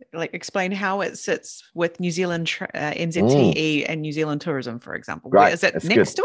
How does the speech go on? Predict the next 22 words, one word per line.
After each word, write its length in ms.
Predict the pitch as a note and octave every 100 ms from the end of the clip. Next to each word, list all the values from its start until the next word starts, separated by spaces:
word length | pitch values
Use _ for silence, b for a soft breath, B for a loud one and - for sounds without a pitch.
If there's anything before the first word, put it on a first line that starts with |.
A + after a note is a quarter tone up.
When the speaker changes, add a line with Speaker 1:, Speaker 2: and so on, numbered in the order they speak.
| B4
Speaker 1:
it? 20 | A4+
Is 100 | D3+
it 120 | A#2+
on 220 | G#2 B2+
top? 200 | - C4+
Speaker 2:
Nick, 140 | A#4 G4+
Speaker 1:
Is 80 | F3
it 40 |
an 60 | A2+
Speaker 2:
Nick 100 | C#3+
Minute, 160 | C3+ C#4
Speaker 1:
umbrella? 240 | C#4 C#3
Speaker 2:
yeah. 60 | - C#4
Speaker 1:
Or 60 |
is 160 | E3 F3
it, 160 | D3+ -
like, 180 | A2 -
what 100 | -
is 40 | F2+
Speaker 2:
Oh, 180 | E2+
Speaker 1:
it? 280 | E2+ F2
Speaker 2:
I, 40 | F2